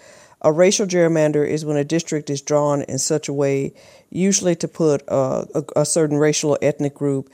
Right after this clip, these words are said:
at a disadvantage. But in some cases, even it's been said that racial gerrymanders have been drawn in such a way to make it possible for people of color to have a majority minority district, to have the maj-,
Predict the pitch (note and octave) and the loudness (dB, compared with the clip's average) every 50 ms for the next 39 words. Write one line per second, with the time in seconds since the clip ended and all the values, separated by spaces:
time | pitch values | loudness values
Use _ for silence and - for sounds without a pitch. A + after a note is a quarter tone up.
0 | - - _ _ - D3+ D3+ D3 D3 C3+ - D#3+ D3 - C#3+ B2+ C#3 C#3+ C#3+ D3 | -20 -20 _ _ -2 0 2 2 0 0 0 -2 -2 -2 -4 -4 -2 0 0 0
1 | D#3+ E3 E3 - - - - - D3+ C#3+ D3+ D3 C#3+ - - F#3 F#3+ G3+ G3 - | 0 0 -2 -4 -8 -14 -4 -2 0 0 2 0 0 0 0 0 0 0 0 -2
2 | F#3+ E3 E3+ - D3+ C#3+ D3+ D3 C#3+ C#3+ C#3+ C#3 C3+ C3+ - - C3+ - - - | -2 -2 -2 -4 -6 -4 -4 -4 -2 -2 -2 -2 -2 -2 -2 -4 -6 -6 -6 -8
3 | D3 D3 - - - D3 C3+ C3+ C3+ - C3 C3 B2 B2 C#3+ D3 D3 - D#3 C3+ | -6 -4 -2 -2 0 0 0 0 0 -2 -2 -4 -2 0 0 0 0 -2 -4 -4
4 | - D3 C#3 C3+ C#3+ C#3 C#3 C#3 C3+ C3+ - - D3 - - C3+ C#3 C3 D3+ D3+ | -2 -2 0 0 2 2 0 0 -2 -4 -6 -6 -6 -6 -4 -6 -4 0 2 2
5 | D3 D3 D3 C#3 C3+ - - C3+ C3 - C3+ C#3 C3+ C3+ C3 C3+ - - - - | 4 4 2 0 -2 -4 -6 -8 -8 -6 -4 -2 0 0 0 -2 -4 -10 -18 -20
6 | - - - - _ - - F3+ F#3 F3 E3+ - D#3 - - - F#3+ F#3+ F#3 - | -20 -20 -20 -20 _ -4 0 2 4 4 4 2 -2 -4 -2 0 2 2 2 0
7 | - D#3 C#3+ - C3+ - - E3 D3+ - D3+ C#3+ - - E3+ D3 D3 C#3+ C3+ C3+ | -2 -4 -4 -4 -6 -4 -4 -4 -2 -2 -6 -6 -4 0 0 2 4 4 4 2
8 | C3 C3 - - C#3 E3 E3+ C#3+ C#3 C#3 C3 C#3 C#3 C#3 C3+ - D3+ D#3+ D#3+ D#3 | 2 -2 -4 -4 -2 0 0 0 0 0 0 0 -2 -2 -2 0 4 4 4 4
9 | D3+ D3 D3+ C#3 C#3 C#3 C#3+ D3 D3 D3 C#3 C3+ C3 - C3+ C3 B2 - - A2+ | 2 0 -2 -2 -2 0 2 2 2 2 2 -2 -2 -2 -2 -2 -2 -2 -6 -10
10 | - - C#3+ C#3 C#3+ C3+ C3 C3+ C#3+ C3+ D3 C#3 C3+ - | -8 -6 -6 -4 -2 -2 -2 -2 -4 -4 -4 -4 -6 -8